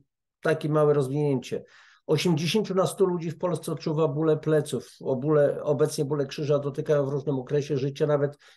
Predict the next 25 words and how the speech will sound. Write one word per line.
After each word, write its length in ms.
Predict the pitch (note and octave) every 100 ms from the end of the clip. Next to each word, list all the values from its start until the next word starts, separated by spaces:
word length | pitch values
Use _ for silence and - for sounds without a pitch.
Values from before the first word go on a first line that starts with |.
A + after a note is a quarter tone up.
| -
dziewięćdziesiąt 920 | B2+ E3+ D#3 F3 C#3 G3 G3 F3+ D3
na 140 | D#3
sto 240 | D3 - C#3
dorosłych 500 | C3+ C3+ C3 C3 B2
osób. 360 | A2+ - - _ - - - _
Choroba 420 | - E3 F#3+ F#3+
zwy-, 400 | D#3+ D3 D#3 F3 D3
zwyrodnieniowa 720 | C3+ D3+ D#3 C#3+ E3+ F#3 F3
stawu 340 | - F3+ E3
dotyka 380 | D3 D3 F3 E3
w 80 | D3
Polsce 280 | F3 D#3+ D#3+
już 100 | -
ponad 320 | F#3+ E3+ C#3+
dwa 420 | B2+ C3 F3+ G#3+
miliony 540 | G3+ F#3+ E3 G3 F#3 - - _ -
ludzi 560 | D#3 C3 A#2 E3+ A#3+ - _ _ _
i 120 | D3+
jest 220 | F3+ F#3+
ona 220 | - F#3+ F3
najczęstszą 800 | D#3+ C#3 - G3+ G#3 - - A3
przyczyną 420 | - D#3 F#3+ F#3+
orzekania 440 | D3+ D3+ E3+ E3+
o 40 | E3+
inwalidztwie. 680 | D#3+ E3 E3+ C#3+ - G2+